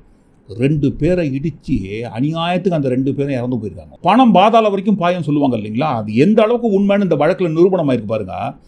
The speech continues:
அந்த சிறுவனை கைது பண்றாங்க. கைது செய்து பன்னிரெண்டு மணி நேரத்துக்குள்ள பாருங்க, ஜாமீன்ல விடுவிக்கப்படுகிறார்.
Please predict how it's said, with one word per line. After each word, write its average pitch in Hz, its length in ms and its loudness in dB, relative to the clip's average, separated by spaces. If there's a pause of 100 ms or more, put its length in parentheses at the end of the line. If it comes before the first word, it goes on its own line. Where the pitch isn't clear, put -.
(360)
அந்த 170 260 0
சிறுவனை 254 400 4
கைது 208 240 2
பண்றாங்க. 123 400 -4 (160)
கைது 254 380 4
செய்து 202 300 0 (140)
பன்னிரெண்டு 240 440 4
மணி 190 160 -2
நேரத்துக்குள்ள 208 380 0
பாருங்க, 151 300 0 (320)
ஜாமீன்ல 180 380 0
விடுவிக்கப்படுகிறார். 123 720 -4